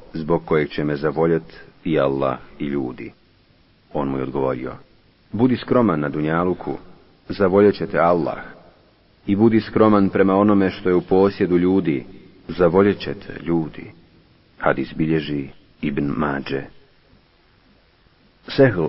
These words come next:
ibn Sa'd, radijallahu anh, navodi da je Allahov poslanik, sallallahu alaihi wasallam, rekao: „Da dunjaluk vrijedi kod Allaha koliko vrijedi krilce mušice kod nas, ne bi Allah dao kafiru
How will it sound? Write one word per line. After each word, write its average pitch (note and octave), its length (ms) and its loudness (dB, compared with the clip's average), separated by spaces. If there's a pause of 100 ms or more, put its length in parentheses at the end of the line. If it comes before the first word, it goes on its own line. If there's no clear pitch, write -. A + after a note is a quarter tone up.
ibn E2+ 240 0
Sa'd, D#2 360 0 (200)
radijallahu D2 720 0
anh, D2+ 180 -2 (140)
navodi E2 520 -2 (340)
da E2 140 0
je E2+ 60 6
Allahov G#2 340 4
poslanik, G2+ 520 -2
sallallahu D2 640 -2
alaihi C2+ 320 -2
wasallam, D2 600 -4 (100)
rekao: C#2+ 480 -8 (680)
„Da F#2+ 140 0
dunjaluk G#2+ 500 2
vrijedi G#2 420 2
kod F2+ 260 -4
Allaha F2 580 0 (360)
koliko G2+ 320 2
vrijedi G2 340 6
krilce F#2+ 440 2
mušice F2+ 460 -2
kod E2+ 240 -2
nas, - 340 -10 (500)
ne G#2+ 220 2
bi A#2+ 140 2
Allah A2+ 340 4
dao G2+ 340 4
kafiru F#2 560 0